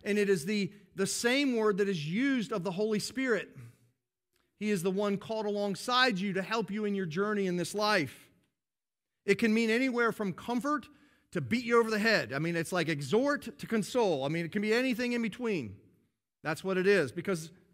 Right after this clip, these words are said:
there's times we need all those, right? But it is to give courage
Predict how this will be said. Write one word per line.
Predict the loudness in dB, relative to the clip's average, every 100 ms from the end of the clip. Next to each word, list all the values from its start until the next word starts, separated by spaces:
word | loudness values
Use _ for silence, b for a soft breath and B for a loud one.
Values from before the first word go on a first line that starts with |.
| -12
there's | -10 -8
times | -6 -6
we | -4
need | -2 0
all | 2 2
those, | 2 0 -4 -4
right? | 0 0 -2 -12 _ _ _ b b b 2
But | 4
it | 4
is | 2 0
to | -4
give | -4 -2 0 0 -2 -6
courage | -6 -2 0 0 -2 -8